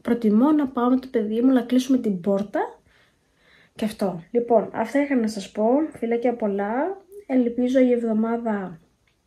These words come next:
να μας βρει με λιγότερο στρες και λιγότερη κούραση. Ελπίζω η Δευτέρα να σ-, να ξεκίνησε πιο χαλαρά, να γελάσατε πολύ, να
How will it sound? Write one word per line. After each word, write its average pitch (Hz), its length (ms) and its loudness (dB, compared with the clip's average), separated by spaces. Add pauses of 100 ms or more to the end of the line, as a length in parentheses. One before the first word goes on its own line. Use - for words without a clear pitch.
(800)
να 214 140 2
μας 214 180 2
βρει 233 120 0
με 233 100 2
λιγότερο 214 480 -4
στρες 214 400 -2
και - 140 -6
λιγότερη 202 480 -2
κούραση. 202 520 -6 (600)
Ελπίζω 254 400 4
η 247 60 8
Δευτέρα 233 760 0
να 214 160 -2
σ-, - 160 -6
να 226 100 -2
ξεκίνησε 233 640 -4
πιο 220 180 -8
χαλαρά, 220 840 -4 (440)
να 214 140 0
γελάσατε 220 680 0
πολύ, 208 840 -2 (680)
να 220 300 -2